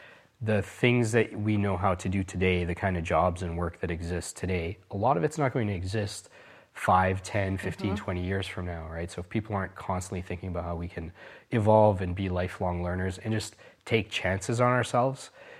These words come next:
Speaker 1: unless we can do that, I don't know how we can be a functioning society, uh, given all of the change that's kinda happening.
Speaker 2: Yep. I mean, LeVar always says this. He's like, "If you don't take a chance on yourself, no one's gonna take, why would I take a chance
Speaker 1: Right.
Speaker 2: on you?"
Speaker 1: Yep.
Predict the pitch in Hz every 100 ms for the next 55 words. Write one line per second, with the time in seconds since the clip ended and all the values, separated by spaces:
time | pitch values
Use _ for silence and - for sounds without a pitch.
0 | - _ - 120 135 147 160 135 107 98
1 | 98 110 127 110 110 107 104 101 98 95
2 | 90 87 - 87 - 82 - 92 80 80
3 | 80 82 - 95 98 101 104 104 95 -
4 | 104 98 87 85 - 85 80 - 87 80
5 | 85 - 90 98 - 220 - 247 254 247
6 | 262 269 202 190 175 180 175 190 190 190
7 | 180 214 254 254 214 202 202 190 190 180
8 | 185 170 165 175 180 185 185 170 175 165
9 | 175 190 202 190 175 120 113 98 80 78
10 | 58 - 120